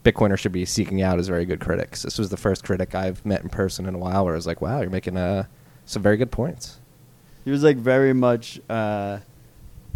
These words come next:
Speaker 2: like, the stereotypical, like, rich Texas oil man, right? Like
Speaker 1: Yeah. Oh, he had the hype, he had the hype, uh, hype wife who was just, like, standing behind him being like, "He's so smart. I love him so much." It was
Speaker 2: Mm-hmm.
Speaker 1: awesome. It was, uh, no, it was a lot of fun. A lot of respect. I,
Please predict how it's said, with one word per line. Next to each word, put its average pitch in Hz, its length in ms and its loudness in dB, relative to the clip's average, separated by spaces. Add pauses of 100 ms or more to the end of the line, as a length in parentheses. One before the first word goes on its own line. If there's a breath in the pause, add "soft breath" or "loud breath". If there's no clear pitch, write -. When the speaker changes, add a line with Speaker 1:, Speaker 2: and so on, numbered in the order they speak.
Speaker 2:
like, 113 180 -2
the 117 80 -4
stereotypical, 110 1400 -2 (120)
like, 101 240 -4 (100)
rich 110 300 -4
Texas 113 400 -4
oil 104 240 0
man, 95 340 -4
right? 101 320 -8
Like 101 100 -4
Speaker 1:
Yeah. 87 240 -4
Oh, 113 160 4
he 104 100 -2
had 107 100 -4
the 101 80 -2
hype, 107 340 0
he 113 80 -8
had 117 100 2
the 101 100 -2
hype, 104 280 2
uh, 98 380 2
hype 113 360 0
wife 107 460 2 (420 soft breath)
who 110 60 -4
was 98 140 -2
just, 98 180 -6
like, 95 140 -2
standing 98 280 0
behind 98 360 0
him 95 80 -4
being 92 140 -4
like, 90 180 -6
"He's 156 180 -2
so 151 200 4
smart. 143 440 2
I 143 60 -2
love 143 240 2
him 143 160 0
so 143 180 -2
much." 143 320 -4
It 95 60 -6
was 101 100 -8
Speaker 2:
Mm-hmm. 85 120 0
Speaker 1:
awesome. 80 320 -8 (540 loud breath)
It 92 80 -6
was, 98 260 0
uh, 90 440 0 (720 soft breath)
no, 143 60 4
it 120 40 6
was 95 100 2
a 110 40 4
lot 110 100 6
of 104 60 -4
fun. 92 200 -4
A 95 40 -6
lot 104 80 0
of 120 60 2
respect. 107 440 -4
I, 92 300 -2